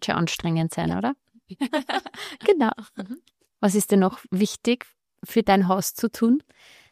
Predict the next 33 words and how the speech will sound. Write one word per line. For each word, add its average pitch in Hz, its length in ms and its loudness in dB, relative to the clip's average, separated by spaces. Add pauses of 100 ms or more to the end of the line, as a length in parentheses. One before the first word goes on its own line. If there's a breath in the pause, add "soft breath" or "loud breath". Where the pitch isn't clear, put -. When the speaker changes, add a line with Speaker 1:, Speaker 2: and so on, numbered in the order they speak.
(140)
Speaker 2:
Ja, 202 280 0
also 208 220 -2
Körperpflege 220 1160 4 (320)
natürlich, 220 500 6
aber 196 80 2
das 196 200 -4
ist - 260 -10
eigentlich 180 300 -8
eh 190 80 -4
selbstverständlich, 285 1200 4
<laughs> 302 80 4
oder? 339 300 2 (560 loud breath)
Und, 247 640 2 (680 soft breath)
ähm, 220 760 2 (1400)
mich 262 380 4
auch 233 360 2
wohlzufühlen, 262 680 4
wenn 254 100 6
ich 226 100 2
ganz 214 260 2
natürlich 214 640 2
bin. 285 220 2 (300)
Also 208 420 2 (580)
beides. 285 580 6
Ich 269 80 6
mach, 240 260 6
mag's 240 360 -2
gern, 233 280 4
dass 240 180 2
ich 240 60 8
mir 233 240 6
halt 220 260 0
auch 226 180 -2